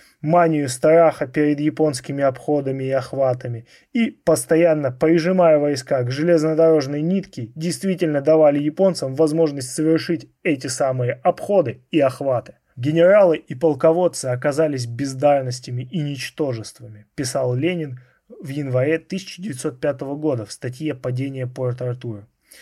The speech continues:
Бюрократия, гражданская и военная, оказалась такой же тунеядствующей и продажной, как и во времена крепостного права. Офицерство оказалось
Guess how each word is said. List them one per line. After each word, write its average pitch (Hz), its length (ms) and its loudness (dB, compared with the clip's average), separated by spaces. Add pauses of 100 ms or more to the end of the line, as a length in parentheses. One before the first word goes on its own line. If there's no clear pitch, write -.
(220)
Бюрократия, 160 840 2
гражданская 156 680 0
и 165 200 -6
военная, 151 640 -2 (220)
оказалась 156 580 4
такой 196 380 -2
же 165 120 0
тунеядствующей 160 1080 -2
и 135 40 -8
продажной, 135 680 -2 (320)
как 160 240 0
и - 20 0
во 139 160 -2
времена 143 440 -4
крепостного 135 600 -6
права. 123 440 -4 (340)
Офицерство 170 640 2
оказалось 156 640 4